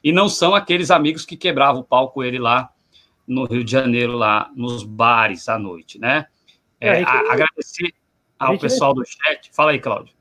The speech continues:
Speaker 2: Não, a gente nem falou, a gente nem falou, e aí, é, presumo, presumimos aqui que vocês já, né, soubessem, mas o Bebiano morreu de ataque cardíaco fulminante, né?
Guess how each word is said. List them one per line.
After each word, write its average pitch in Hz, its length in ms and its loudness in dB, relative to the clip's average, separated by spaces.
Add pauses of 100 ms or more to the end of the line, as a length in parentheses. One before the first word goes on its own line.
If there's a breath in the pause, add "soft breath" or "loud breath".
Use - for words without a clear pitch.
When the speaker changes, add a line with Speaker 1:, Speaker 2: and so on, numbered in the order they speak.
(200)
Speaker 2:
Não, 233 100 -2
a 202 40 2
gente 233 180 0
nem 247 160 0
falou, 190 600 -6 (120)
a 139 60 -8
gente 160 180 -6
nem 214 140 -2
falou, 170 460 -4
e 147 80 -4
aí, 147 460 -4 (500)
é, 143 240 -16
presumo, 160 680 -4
presumimos 170 500 -4
aqui 170 200 -8
que - 120 -20
vocês 156 400 -6
já, 151 520 -4
né, 131 120 -14
soubessem, 170 500 -8
mas 196 180 -8
o 190 140 -2
Bebiano 175 480 -2
morreu 190 320 -6
de 190 360 -8
ataque 156 340 -10
cardíaco 180 460 -10 (100)
fulminante, 160 560 -6
né? 135 140 -18